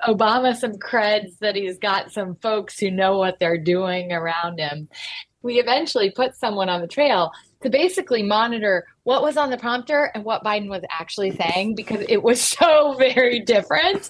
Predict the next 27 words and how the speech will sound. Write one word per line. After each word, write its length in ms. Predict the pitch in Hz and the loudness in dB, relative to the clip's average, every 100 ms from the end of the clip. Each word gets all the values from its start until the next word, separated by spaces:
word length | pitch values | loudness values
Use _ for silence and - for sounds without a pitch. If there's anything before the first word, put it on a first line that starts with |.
| - - - - - | -4 -4 -4 -6 0
I've 280 | 370 415 311 | 4 4 0
thought 320 | - 208 170 - | 0 2 2 0
for 100 | 196 | 2
a 80 | 180 | 2
long 320 | 180 190 208 | 2 -2 -4
time, 600 | - 165 160 151 151 151 - - - | -6 -4 -2 -2 -4 -8 -14 -20 -4
President 420 | 233 262 302 285 233 | 2 4 4 2 4
Biden 480 | 180 165 156 151 - - - | 2 2 -2 -6 -8 -12 -2
really 420 | 214 320 370 370 | 4 6 8 6
believes 540 | 269 226 226 233 185 | 4 4 2 2 0
he's 280 | - 226 185 | -2 -2 0
like 300 | 208 254 269 | 2 4 4
an 200 | 247 - | 2 2
F 240 | 202 - - | -2 -4 -4
D 160 | 185 | 0
R 320 | 165 160 160 | 2 2 0
character. 640 | 165 165 139 127 - - - | -2 -2 -2 -4 -8 -10 -12
He 220 | - 311 311 | 0 2 4
knows 580 | 240 226 208 196 185 | 4 4 4 2 -2
that 180 | 196 160 | -2 -2
we're 160 | 180 160 | -2 -2
at 200 | 143 - | -2 -6
this 180 | - - | -10 -10
precipice 640 | - 277 277 285 254 233 | -4 -2 -2 0 0 0
of 140 | 175 - | -4 -4
democracy 760 | 160 202 262 294 262 262 233 | 0 2 2 0 -2 -2 -2
versus 400 | 202 196 196 185 | -4 -4 -4 -4